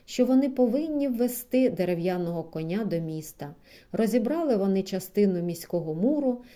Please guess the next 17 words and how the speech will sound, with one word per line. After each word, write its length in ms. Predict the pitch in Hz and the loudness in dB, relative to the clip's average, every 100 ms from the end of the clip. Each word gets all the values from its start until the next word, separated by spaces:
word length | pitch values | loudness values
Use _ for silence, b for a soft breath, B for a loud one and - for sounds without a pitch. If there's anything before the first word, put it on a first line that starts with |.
| B - | B -2
бо 160 | 190 | 2
величезного 760 | 208 214 214 233 226 202 196 196 | 4 4 2 0 0 2 2 0
коня 380 | 196 202 254 254 | 0 0 2 2
не 120 | 254 | 4
можна 420 | 262 214 160 160 | 4 2 0 -4
було 300 | 156 175 247 | -2 0 0
провести 560 | 247 170 196 208 - 180 | 0 0 0 0 -4 -6
через 340 | 185 185 156 | -2 -2 -4
браму, 460 | 156 165 156 151 151 b b b | -6 -8 -6 -8 -12 b b b
і 100 | - | -2
з 80 | 202 | 0
тріумфом, 840 | - 165 165 285 302 - 214 208 202 | 0 -2 2 2 2 0 0 -2 -4
співами 840 | - - 220 277 220 208 202 196 - - | -10 -6 -2 0 0 4 4 2 -6 -8
і 100 | 160 | -4
музикою 800 | 160 277 262 226 226 208 202 | 0 2 2 -2 -2 0 2
потягли 680 | 196 - 165 147 147 165 285 | 0 -2 -4 -4 -4 -2 -2
коня 500 | 269 220 214 214 208 | -2 -2 0 0 -2